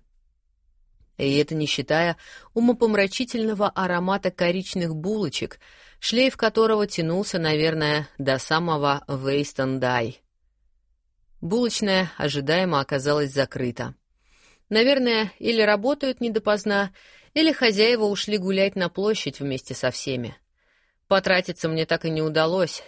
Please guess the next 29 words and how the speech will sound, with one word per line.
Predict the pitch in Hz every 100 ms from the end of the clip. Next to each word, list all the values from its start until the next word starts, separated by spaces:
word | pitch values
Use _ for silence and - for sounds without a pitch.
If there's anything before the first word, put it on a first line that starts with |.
| -
чему | - 139 143
я | 135
была | 131 143 143
несказанно | 143 - 147 147 147 147 147
рада, | 196 196 131 123 123 _
но | 208 214 254
вот | 240 220
в | 180
местную | 196 220 - 214 185
закусочную | 175 - 196 - 190 180 175 170
зашла, | 180 175 147 135 135 - _ _ _ _
не | 143 143 147
удержалась. | 165 160 139 127 123 131 - - _ _ _ _ _ _ _ _ -
В | 151
зале | 156 170 165 170
царил | 156 160 147 156 151
полумрак | 156 151 151 147 165 180 -
и | 139 135
играла | 123 143 143 135
приятная | 135 139 143 139 147 139
тихая | - 143 139 135
музыка. | 143 147 131 120 120 _ _ _ _ _ _
Я | 185 277
по | 285
привычке | 220 214 220 262 - 196
решила, | 185 - 247
что | 208 - 180
играет | 165 214 196 196
радио, | 233 247 165 147 135